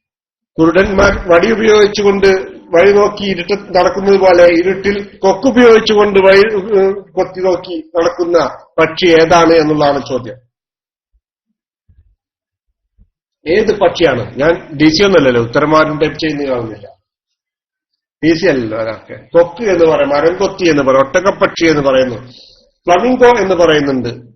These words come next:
ഏതാണ്? അറിയില്ല എന്നുള്ള ഏറ്റവും വലിയ അറിവ്. മൂങ്ങ എന്ന് അലി അക്ബർ പറയുന്നുണ്ട്. കളർ മാറ്റണം, ബ്ലൂ അല്ലെങ്കിൽ ഗ്രീന്. ഏത് പക്ഷിയാണ്? നമ്മുടെ നാട്ടുകളിൽ അധികം കാണാത്ത പക്ഷിയാണ്.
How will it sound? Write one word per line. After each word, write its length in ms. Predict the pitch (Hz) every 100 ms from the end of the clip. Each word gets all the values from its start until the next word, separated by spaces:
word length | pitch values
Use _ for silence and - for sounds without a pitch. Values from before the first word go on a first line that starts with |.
| - 160
ഏതാണ്? 640 | 196 185 156 131 117 - _ -
അറിയില്ല 440 | 139 185 226 208
എന്നുള്ള 400 | 180 170 160 151
ഏറ്റവും 340 | 151 143 160 147
വലിയ 220 | 147 139
അറിവ്. 380 | 135 131 123 117 - - - -
മൂങ്ങ 380 | 143 185 247 254
എന്ന് 400 | 226 185 175 156 143 151
അലി 200 | 156 170
അക്ബർ 680 | 151 - 147 147 147 139
പറയുന്നുണ്ട്. 460 | 135 135 127 127 123 123 120 131 123
കളർ 300 | 127 131 139
മാറ്റണം, 420 | 143 151 151 175 156
ബ്ലൂ 120 | 165
അല്ലെങ്കിൽ 360 | 165 165 170
ഗ്രീന്. 420 | 165 170 175 190 196 - - - - - _ _ _ _ _ 170
ഏത് 240 | 233 277 -
പക്ഷിയാണ്? 520 | 180 - 185 156 135 120 - - - -
നമ്മുടെ 260 | 139 143 175
നാട്ടുകളിൽ 540 | 185 185 196 196 190
അധികം 300 | 185 175 180
കാണാത്ത 500 | 170 170 170 170 170
പക്ഷിയാണ്. 720 | 160 156 165 156 139 123 -